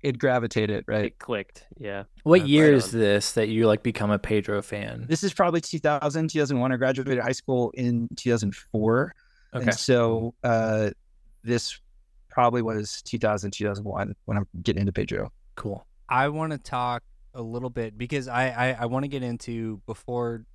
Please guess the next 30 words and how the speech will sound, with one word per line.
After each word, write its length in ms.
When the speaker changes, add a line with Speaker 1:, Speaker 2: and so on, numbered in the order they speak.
Speaker 4:
we 80
get 120
into 200
the 100
album, 400
you 60
know, 120
we'll 200
all 200
talk 320
a 60
little 220
more 360
of, 140
like, 260
our 400
experiences 720
with 100
this 220
album, 500
but 320
I 60
wanna 260
do 640
a 40
little 440
bit 180
of, 160
like, 220
a, 360